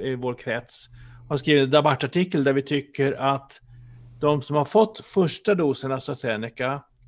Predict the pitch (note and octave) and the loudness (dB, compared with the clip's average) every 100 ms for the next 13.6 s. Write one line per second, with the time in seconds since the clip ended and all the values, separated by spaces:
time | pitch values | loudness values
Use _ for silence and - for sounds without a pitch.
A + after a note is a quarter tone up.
0 | - - - - C#3 - C3 C3 F#2 - | -20 -20 -18 -6 -4 0 2 2 -4 -16
1 | - D#3+ D3 C3+ C3+ E3 D3+ A#2 A#2 A#2+ | -6 -2 0 0 -2 0 0 0 -2 -8
2 | - C#3+ - B2 A#2 A#2+ A#2 - _ - | -12 -14 -4 0 0 0 -6 -20 _ -20
3 | - - - A#2+ A#2+ A#2 A2+ A#2+ A#2 _ | -20 -20 -14 -10 -6 -6 -6 -10 -14 _
4 | _ - - - - D3+ C#3+ D3+ B2+ B2+ | _ -20 -20 -20 -8 -2 0 0 0 -4
5 | - C#3 D3+ - D3+ - C#3+ - - A#1+ | -2 0 0 -2 -10 -6 -8 -6 -12 -12
6 | C#3 _ _ - - D3+ D#3 D3+ - D#3+ | -14 _ _ -20 0 4 4 2 -2 0
7 | D3+ D3+ D3 C#3 C3 B2+ - C3 B2+ - | 4 2 2 2 4 2 -2 -2 -4 -8
8 | - - D#3+ D3+ - D#3 - C3 B2+ A#2 | -20 -4 -4 -4 -4 -6 -4 -6 -4 -6
9 | - C#3 A2 A#2+ B2+ B2+ A2+ G#2 F#2 G#2+ | -4 -4 -2 -4 -4 -4 -6 -6 -8 -10
10 | - - - - D#3 E3 F#3 F#3 - - | -12 -20 -20 -4 6 8 8 6 0 -4
11 | G#3+ F#3 D3 - A#3 F3 C#3+ C#3 - C#3+ | 2 4 4 0 0 4 4 2 0 0
12 | C3+ D#3 C#3+ C3+ - C3 - F#3 E3 C#3+ | 2 0 0 -2 -2 -6 -6 -6 -4 -4
13 | - D#3+ - - C#3+ C3+ | -6 -10 -10 -4 -2 -2